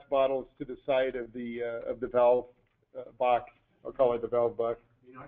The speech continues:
Speaker 2: can't see why we would ever need that unless you were not using a four gas mix. You get a bunch of different toxic, but a bunch, you can only have two.
Speaker 1: You can only have two, yeah.
Speaker 2: Well, if it
Speaker 1: Yeah.
Speaker 2: had one instrument, it had one flavor,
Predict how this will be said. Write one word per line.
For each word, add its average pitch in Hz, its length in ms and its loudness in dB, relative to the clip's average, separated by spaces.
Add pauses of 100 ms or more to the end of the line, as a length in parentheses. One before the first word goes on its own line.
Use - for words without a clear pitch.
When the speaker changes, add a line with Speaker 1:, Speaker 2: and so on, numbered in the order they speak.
Speaker 2:
can't - 120 -20 (100)
see 139 80 -8
why 127 140 -4
we 131 120 -6
would 113 140 -6
ever 107 200 -6
need 104 220 -8
that 101 200 -8
unless 107 260 -14
you 98 160 -12
were 98 100 -10
not 104 320 -6
using 104 360 -14
a - 40 -20
four 101 160 -12
gas 92 200 -10 (120)
mix. 98 160 -20 (1120)
You 120 220 -20
get 110 140 -16
a - 40 -20
bunch 113 180 -20
of 101 100 -20
different 107 340 -18
toxic, - 320 -20 (840)
but 120 100 -8 (200)
a - 60 -8
bunch, 123 340 -2
you 104 80 -12
can 110 100 -10
only 110 140 -4
have - 180 -10
two. 135 120 -12
Speaker 1:
You 127 80 -4
can 131 100 4
only 127 220 6
have 123 200 4
two, 127 260 6
yeah. 127 320 6
Speaker 2:
Well, 113 200 -6
if 117 80 -10
it 120 60 -4
Speaker 1:
Yeah. 135 200 6
Speaker 2:
had 104 180 -6
one 117 160 -6
instrument, 120 400 -12
it 113 80 -18
had 117 160 -14
one 107 280 -8
flavor, 104 380 -8